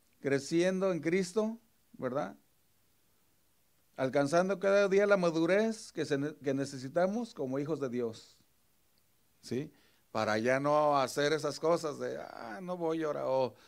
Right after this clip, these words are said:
o, "Ay, el hermano me volteó la cara", no me, y a veces ni se fijó, <laughs> ¿verdad? "No me saludó, ya no voy a ir", ¿verdad? Pura de esa, ¿no? O sea, como unos niños de plano, ¿verdad?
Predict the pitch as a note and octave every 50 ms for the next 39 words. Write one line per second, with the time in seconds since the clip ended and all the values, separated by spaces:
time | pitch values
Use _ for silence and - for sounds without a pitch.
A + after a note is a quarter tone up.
0 | - _ _ - C3 C#3 E3 F#3+ G#3+ A3 A3+ G#3+ F#3+ F3+ E3 D#3 D3+ D3 C#3+ D3
1 | E3 F#3 F#3 G3 F#3+ F3+ E3+ D3+ C#3+ C#3 C3+ E3+ F3+ F#3 E3+ D#3+ E3 E3+ F3 F3
2 | E3+ F3 F3 F3 F3 D#3 C#3 D3 D3+ C#3+ C#3+ C#3+ C#3+ C#3 C#3 D#3 E3+ F3+ F3 F3+
3 | D#3+ - D3+ B2+ C3 C3 D#3+ E3+ - - _ _ - D3+ - - E3+ - - C4
4 | - _ - - - - _ _ _ _ _ - C#3+ E3+ F#3 G#3+ G3+ G3+ F#3 E3
5 | D3 C#3+ C#3+ C#3 D#3 D#3+ D#3+ D3+ C#3 C#3+ - - - - - C#3+ D3+ E3 F3 F3
6 | F3 E3+ D#3 C#3+ C3+ B2+ B2+ - - - - A2+ - D#3 E3 F3+ _ _ _ _
7 | _ _ _ _ _ _ _ _ F3+ F#3 A3 A3+ G3+ F#3 F#3 F#3 - C#3+ C3 D3+
8 | F3+ F#3 F3+ - F3 E3+ F3 F3 F3 - - _ _ _ _ _ _ _ - C#3+
9 | - E3 G3+ G#3+ A3+ A3+ F#3+ F3+ F#3 F#3 F3+ E3+ D3 B2 - - - - - _
10 | _ - A#2+ - - C3+ C3 B2+ A#2+ A#2 A2+ B2+ -